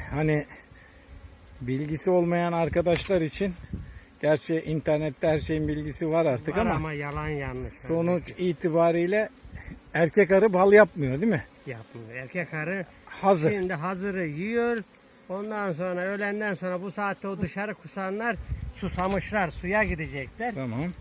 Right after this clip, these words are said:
Speaker 2: Su içecek, gene bu sandığa girecek. Ee, sadece bir, e, oğul verdiği zaman, e,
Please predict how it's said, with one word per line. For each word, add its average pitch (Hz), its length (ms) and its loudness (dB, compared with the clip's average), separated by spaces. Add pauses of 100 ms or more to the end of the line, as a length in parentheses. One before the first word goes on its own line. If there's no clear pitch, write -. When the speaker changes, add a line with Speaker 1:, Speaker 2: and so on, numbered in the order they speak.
(140)
Speaker 2:
Su 240 120 -8
içecek, 247 540 0 (420)
gene 240 280 -2
bu 208 80 -8
sandığa 208 560 0
girecek. 165 500 -8 (600)
Ee, 147 580 -8 (260)
sadece 226 680 -8 (120)
bir, 233 140 -12 (220)
e, 175 500 -6 (560)
oğul 214 520 0
verdiği 220 500 -6
zaman, 214 400 -4 (1080)
e, 131 320 -10